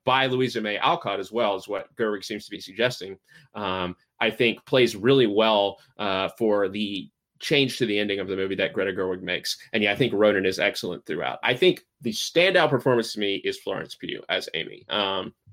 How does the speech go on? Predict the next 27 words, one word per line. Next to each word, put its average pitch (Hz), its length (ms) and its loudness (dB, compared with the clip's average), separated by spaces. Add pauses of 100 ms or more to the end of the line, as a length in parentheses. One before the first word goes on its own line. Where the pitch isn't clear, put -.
(400)
and 135 200 2
maybe, 196 260 4
again, 127 240 2
this 113 180 0
is 120 80 -4
just 139 240 -4
the 120 80 -2
fact 113 360 0
that, 98 260 0 (340)
um, 90 560 -4 (1200)
the 131 80 -2
fact 156 280 2
that 143 100 2
this 143 120 0
character 147 380 2
doesn't 131 400 0
get 131 160 4
a 139 40 2
lot 110 180 4
of 107 80 -4
airtime 113 600 -2
in 98 300 -6 (240)
the 107 140 -2
other 101 180 0
movies. 98 560 -2
Um, 98 300 -6
and, 98 420 -2